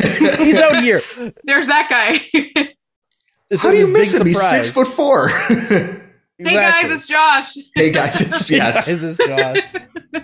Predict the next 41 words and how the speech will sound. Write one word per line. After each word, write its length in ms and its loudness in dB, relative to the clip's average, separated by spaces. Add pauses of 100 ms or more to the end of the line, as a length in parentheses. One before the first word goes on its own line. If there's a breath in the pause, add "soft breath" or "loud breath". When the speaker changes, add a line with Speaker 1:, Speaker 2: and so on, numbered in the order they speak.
(100)
Speaker 1:
All 100 -4
right, 140 -2
the, 340 4
the 80 -4
last 400 -2
thing 140 -6
that 100 -6
I 40 -12
had 280 -4
written 280 -8
down 240 -6
here, 100 -12
I 60 -8
mean, 120 -6
we 80 -6
didn't 180 -8
even 120 -4
talk 180 -2
about 180 -6
Jake 260 -8
Allen. 320 -8
We 80 -16
should 100 -20
probably 220 2
just 160 -6
at 80 -6
least 200 -6
mention 380 -10
Jake 240 -12
Allen 320 -12
'cause 140 -20
he 120 -8
was 140 -6
Speaker 2:
I'm 40 -20
Speaker 1:
fantastic 280 -6
Speaker 2:
glad 220 0
to 80 -8
see 180 -4
him 80 -4
Speaker 1:
tonight. 80 0
Speaker 2:
back. 240 -2